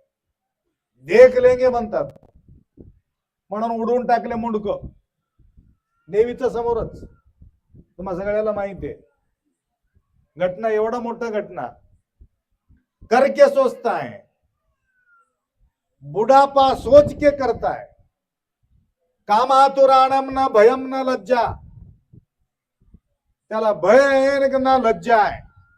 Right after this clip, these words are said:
अशा प्रकारच्या कागदपत्री सर्व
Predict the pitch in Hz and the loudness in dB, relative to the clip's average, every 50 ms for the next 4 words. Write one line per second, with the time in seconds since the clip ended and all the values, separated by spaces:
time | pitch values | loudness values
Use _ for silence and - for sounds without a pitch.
0 | _ _ _ _ _ _ _ _ _ _ _ _ _ _ _ _ _ _ _ _ | _ _ _ _ _ _ _ _ _ _ _ _ _ _ _ _ _ _ _ _
1 | _ _ _ _ _ _ _ _ 807 988 1017 1047 - _ _ _ _ _ _ _ | _ _ _ _ _ _ _ _ _ _ -20 _ -20 _ _ _ _ _ _ _
2 | _ _ _ _ _ _ _ _ _ _ _ _ _ 110 _ - _ _ _ _ | _ _ _ _ _ _ _ _ _ _ _ _ _ -20 _ -20 _ _ _ _
3 | _ _ _ _ _ _ _ _ _ _ _ _ - 156 151 151 190 214 226 240 | _ _ _ _ _ _ _ _ _ _ _ _ -14 -14 -12 -8 -8 -6 -6 -6
4 | - - 139 123 139 156 151 147 147 151 156 147 143 139 139 143 139 135 - - | -8 -10 -12 -10 -6 -6 -6 -6 -6 -8 -6 -6 -4 -4 -6 -8 -8 -10 -14 -20
5 | _ _ _ _ _ _ _ _ _ _ _ _ _ _ _ _ _ _ _ _ | _ _ _ _ _ _ _ _ _ _ _ _ _ _ _ _ _ _ _ _
6 | _ _ _ _ _ _ _ _ _ _ - 156 151 151 147 156 151 160 160 151 | _ _ _ _ _ _ _ _ _ _ -12 -10 -10 -10 -10 -12 -12 -12 -12 -12
7 | 147 - 170 147 - - 147 147 156 143 123 - _ 147 143 147 156 151 | -12 -12 -16 -16 -16 -16 -16 -12 -12 -12 -14 -14 _ -14 -14 -12 -12 -12